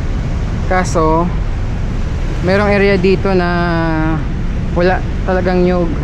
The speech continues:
Yung bakod na nilagay noon, ayan, sira-sira na.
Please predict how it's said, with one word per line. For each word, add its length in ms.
Yung 160
bakod 560
na 160
nilagay 560
noon, 480
ayan, 240
sira-sira 560
na. 320